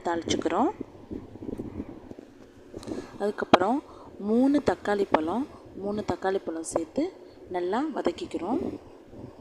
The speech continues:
நம்ம காய்கறி என்ன எடுத்திருக்கோம்னா, அதான் சொல்லியிருக்கோம்ல, கத்திரிக்காய், மாங்காய், உருளைக்கிழங்கு,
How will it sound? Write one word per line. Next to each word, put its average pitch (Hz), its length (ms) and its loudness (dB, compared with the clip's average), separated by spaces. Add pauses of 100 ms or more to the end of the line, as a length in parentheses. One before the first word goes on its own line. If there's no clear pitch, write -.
(960)
நம்ம 214 140 0 (140)
காய்கறி 233 440 2
என்ன 190 140 -6
எடுத்திருக்கோம்னா, 180 520 -4
அதான் 240 220 0
சொல்லியிருக்கோம்ல, 180 560 -2
கத்திரிக்காய், 202 600 -2 (420)
மாங்காய், 170 540 0 (400)
உருளைக்கிழங்கு, 165 680 -2